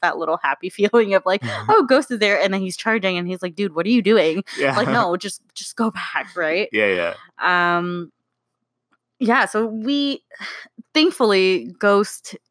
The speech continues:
Speaker 1: lived and survived, and, but then Jorah was
Speaker 2: Yeah, based
Speaker 1: also
Speaker 2: on previews for next
Speaker 1: <laughs>
Speaker 2: episode, yes. <laughs>
Speaker 1: But Jorah was also on the front lines as well, and you really thought that he was gonna die because he did, his sword wasn't on fire.
Speaker 2: Yeah.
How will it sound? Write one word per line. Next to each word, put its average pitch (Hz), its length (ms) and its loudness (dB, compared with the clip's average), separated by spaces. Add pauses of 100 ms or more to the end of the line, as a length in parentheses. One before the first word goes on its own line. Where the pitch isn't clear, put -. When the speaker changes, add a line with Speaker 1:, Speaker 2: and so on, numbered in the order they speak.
(220)
Speaker 1:
lived 185 560 2
and 175 140 0
survived, 175 600 0
and, 170 120 -2
but 190 120 -6
then 202 180 0
Jorah 202 360 2
was 170 100 4
Speaker 2:
Yeah, 95 160 2
based 120 200 2
Speaker 1:
also 117 120 4
Speaker 2:
on 107 100 -2
previews 104 480 2
for 90 220 -4
next 87 280 -4
Speaker 1:
<laughs> - 0 -
Speaker 2:
episode, 85 360 -2
yes. 90 240 -2
<laughs> 165 280 4
Speaker 1:
But 220 200 0
Jorah 247 340 2
was 214 200 0
also 170 720 -2
on 165 180 -8
the 170 80 -8
front 165 260 -8
lines 165 300 -10
as 151 100 -16
well, 165 180 -2
and 156 140 -6
you 170 140 -6
really 170 200 -2
thought 139 160 -10
that 135 120 -12
he 165 80 -8
was 196 120 -4
gonna 98 200 -12
die 90 180 -4
because 185 260 -2
he 294 180 -2
did, 302 180 2
his 240 240 0
sword 170 240 2
wasn't 165 280 -2
on 139 120 -4
fire. 156 640 -4
Speaker 2:
Yeah. 92 400 0